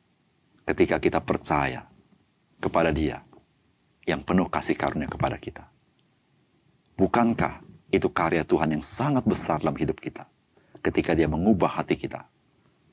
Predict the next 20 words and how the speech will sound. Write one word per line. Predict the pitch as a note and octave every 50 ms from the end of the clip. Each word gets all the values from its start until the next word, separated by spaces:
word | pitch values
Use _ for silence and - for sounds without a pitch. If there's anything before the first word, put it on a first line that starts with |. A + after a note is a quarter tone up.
| _ _
untuk | - G2 D#2+ - - - F#2+
mengenal | F#2 F2 F2 F2 E2 D#2 D2+ C#2 C2+ C#2 - -
kasih | - D2 - - -
karunia | - - C2+ - - D3 C#3 C3
Tuhan | - - - - -
dalam | - B2+ B2
hidup | - B2 - - -
kita? | - - - - _ - - - _ _ _ _ _ _ _ _ _ _ _ _ _ _ _ -
Mari | - F#2+ F#2
kita | E2+ - D2+
berdoa. | C#2+ - - D2+ - - - - - - _ _ _ _ _ _ _ _ _ _ _ _ _ - - - - - - - - _ - _ _ _ _ _ _ _ _ _
Bapa | - - A2+ A#2 A2
surga, | C3 B2+ B2 C#3 C3+
terima | A#2+ A2+ G#2+ G2+
kasih | F#2+ F#2 E2 - - F2+ E2+ D2+
untuk | E2 E2+ - E2+
kebenaran | E2 D#2+ D#2+ D#2+ D#2 D#2 C#2+ -
firman-Mu | - E2+ D2+ E2+ D#2 D2+ D#2 D2+ C#2+
hari | - D#2 D2+ D2 D2
ini. | C#2 C#2+ C#2+ D2+ D2 -